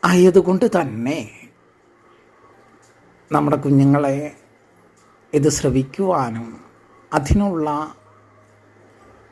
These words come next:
കാര്യകർമ്മങ്ങളെ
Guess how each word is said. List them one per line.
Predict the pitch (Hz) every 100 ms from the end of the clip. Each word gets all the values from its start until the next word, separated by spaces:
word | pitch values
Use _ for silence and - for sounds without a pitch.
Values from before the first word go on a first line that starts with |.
| _ - - _ _ - - _ - - - _ _ _ -
കാര്യകർമ്മങ്ങളെ | 151 156 175 208 214 160 135 120 117 110 113